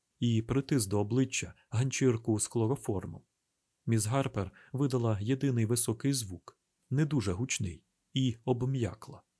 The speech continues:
Він обережно пустив її на підлогу, між столом і стелажами з картинами, потягнув до себе теку з аквареллю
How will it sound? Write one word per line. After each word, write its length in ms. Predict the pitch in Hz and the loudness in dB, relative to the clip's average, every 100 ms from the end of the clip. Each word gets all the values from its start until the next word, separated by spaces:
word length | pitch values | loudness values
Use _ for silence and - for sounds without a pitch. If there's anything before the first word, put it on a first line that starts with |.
| _ _ _ _ _ _ _ - | _ _ _ _ _ _ _ -4
Він 260 | 139 131 - | -2 -2 -4
обережно 540 | 123 139 147 131 113 | -4 -2 -2 -2 -2
пустив 380 | 110 113 - 120 | -2 -2 0 0
її 200 | 107 101 | 0 0
на 120 | 101 | -2
підлогу, 560 | 101 139 123 87 - - _ _ _ _ | 0 -2 -2 -6 -6 -18 _ _ _ _
між 220 | 131 113 - | 0 0 -2
столом 400 | - 131 135 113 | -2 0 2 2
і 40 | |
стелажами 540 | - 110 113 110 107 98 | 0 0 0 0 0 0
з 80 | |
картинами, 600 | - 131 - 95 82 - - _ _ _ _ - | -2 -4 -4 -8 -8 -14 -20 _ _ _ _ -2
потягнув 500 | 127 120 127 147 120 | -2 0 -2 -2 0
до 100 | 113 | 0
себе 300 | - 104 104 | 0 0 -2
теку 340 | - 127 113 | -2 -4 -2
з 100 | 113 | -4
аквареллю 680 | 120 113 135 135 92 85 110 | -4 -4 -4 -2 -4 -6 -14